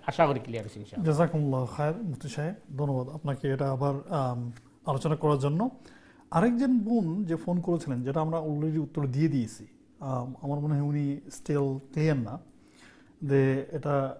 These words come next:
Speaker 2: sharia হবে না অন্য কিছু হবে। আপনি বাংলাতে বলেছিলেন
Speaker 1: জি।
Speaker 2: যে বাংলায় বললে হবে,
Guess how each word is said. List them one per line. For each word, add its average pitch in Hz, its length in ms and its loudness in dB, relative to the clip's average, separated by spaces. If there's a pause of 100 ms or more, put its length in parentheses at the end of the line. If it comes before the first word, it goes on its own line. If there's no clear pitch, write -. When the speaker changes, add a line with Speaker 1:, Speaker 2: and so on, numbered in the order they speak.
(180)
Speaker 2:
sharia 156 400 2
হবে 147 300 2
না 135 300 2 (100)
অন্য 139 180 -2
কিছু 151 260 -4
হবে। 135 240 0
আপনি 139 200 -2
বাংলাতে 170 380 4
বলেছিলেন 156 420 4
Speaker 1:
জি। 120 60 -4
Speaker 2:
যে 127 60 -4
বাংলায় 139 340 0
বললে 139 220 4
হবে, 120 260 -2